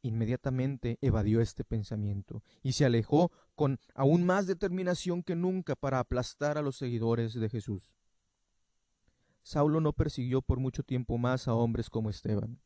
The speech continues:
De hecho, varios días después, mientras se dirigía a Damasco para encarcelar más creyentes, se encontró con Jesús. Como resultado de este encuentro,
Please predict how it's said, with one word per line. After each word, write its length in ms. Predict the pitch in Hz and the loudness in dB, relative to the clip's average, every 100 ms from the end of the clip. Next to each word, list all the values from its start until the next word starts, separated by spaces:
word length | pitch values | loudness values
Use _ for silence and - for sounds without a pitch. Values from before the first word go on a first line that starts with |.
| _ _ _ _ _ | _ _ _ _ _
De 240 | 127 104 110 | -2 2 0
hecho, 320 | - 131 120 - - | 2 0 0 -8 -2
varios 320 | 120 127 120 | 2 4 4
días 220 | 127 143 | 4 4
después, 560 | 120 107 - 127 143 - - - | 4 0 -2 0 0 -4 -14 -2
mientras 340 | 135 120 120 | -2 0 -2
se 120 | 131 | 0
dirigía 480 | 113 110 98 127 135 | 2 0 0 2 4
a 40 | |
Damasco 540 | 120 113 127 139 - 139 | 4 4 4 2 -2 -2
para 220 | 120 117 | 0 0
encarcelar 600 | 113 113 113 117 110 120 | 0 -2 -2 -2 0 0
más 280 | 120 131 - | 2 0 -2
creyentes, 760 | 131 120 127 151 151 180 - _ _ _ _ _ | -4 0 0 -2 -2 -6 -6 _ _ _ _ _
se 220 | - - | -6 -4
encontró 440 | 127 113 104 - 101 | -2 -2 -4 -6 -4
con 180 | 120 | -4
Jesús. 580 | 107 104 - 104 87 - _ _ _ _ _ _ _ _ _ _ _ - | -4 -6 0 -2 -2 -16 _ _ _ _ _ _ _ _ _ _ _ -8
Como 220 | 120 113 | -2 -2
resultado 580 | 120 135 113 147 160 165 | 0 0 2 4 4 6
de 80 | |
este 200 | 170 - | 4 2
encuentro, 680 | 160 139 143 151 131 107 107 | -2 2 2 2 0 0 -2